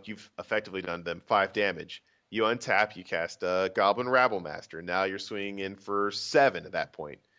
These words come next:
So they've, they've done themselves twelve damage, and then you don't really need much more follow-up. It's, it's, Abzan's a bad matchup, but if you can just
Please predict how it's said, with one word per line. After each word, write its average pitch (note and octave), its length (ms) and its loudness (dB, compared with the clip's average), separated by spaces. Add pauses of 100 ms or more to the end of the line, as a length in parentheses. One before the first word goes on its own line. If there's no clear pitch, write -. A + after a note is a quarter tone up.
(220)
So - 160 -12
they've, E2+ 180 -2 (300)
they've G2 180 -2
done G2+ 200 0
themselves G2 760 0
twelve E3+ 420 6
damage, - 540 -6 (100)
and A#2 80 -4
then E3 80 6
you G#3 80 4
don't A3 140 8
really F#3+ 160 4
need D3 300 -6
much A2+ 280 -2
more A2+ 300 -2
follow-up. A2+ 640 2
It's, G2 180 -8
it's, - 600 -8 (840)
Abzan's D3+ 440 2
a C#3 40 -8
bad B2+ 260 2
matchup, B2+ 400 -2
but A2+ 100 -4
if G#2+ 120 -10
you D3+ 100 -12
can C3+ 120 -16
just B2+ 180 -12